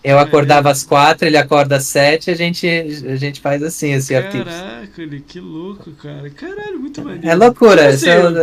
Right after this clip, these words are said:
Speaker 1: é,
Speaker 2: ouvi de um cara que
Speaker 1: problema
Speaker 2: faz guia e gosta
Speaker 1: Ok.
Speaker 2: de jogar, porra, tu falar que Sea of Thieves foi o melhor jogo da gera-,
Speaker 1: Não,
Speaker 2: da
Speaker 1: velho, a gente
Speaker 2: geração,
Speaker 1: joga toda
Speaker 2: né?
Speaker 1: semana. A gente
Speaker 2: Cara,
Speaker 1: joga muito aí.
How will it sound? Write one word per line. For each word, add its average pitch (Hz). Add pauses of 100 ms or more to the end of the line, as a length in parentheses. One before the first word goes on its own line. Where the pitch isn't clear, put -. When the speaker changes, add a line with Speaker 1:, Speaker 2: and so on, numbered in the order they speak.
Speaker 1:
é, 156
Speaker 2:
ouvi 208
de 208
um 226
cara 160
que 160
Speaker 1:
problema 170
Speaker 2:
faz 180
guia 170 (160)
e 151 (320)
gosta 147
Speaker 1:
Ok. -
Speaker 2:
de 165
jogar, 170
porra, 185
tu 170
falar 170
que -
Sea 180
of 202
Thieves 185
foi 190
o 180
melhor 175
jogo 165
da 170
gera-, 160 (160)
Speaker 1:
Não, 151
Speaker 2:
da 214
Speaker 1:
velho, 180
a 147
gente 151
Speaker 2:
geração, -
Speaker 1:
joga 175 (140)
toda 175
Speaker 2:
né? 185
Speaker 1:
semana. 202 (720)
A 151
gente 143
Speaker 2:
Cara, 156
Speaker 1:
joga 208
muito 185
aí. 135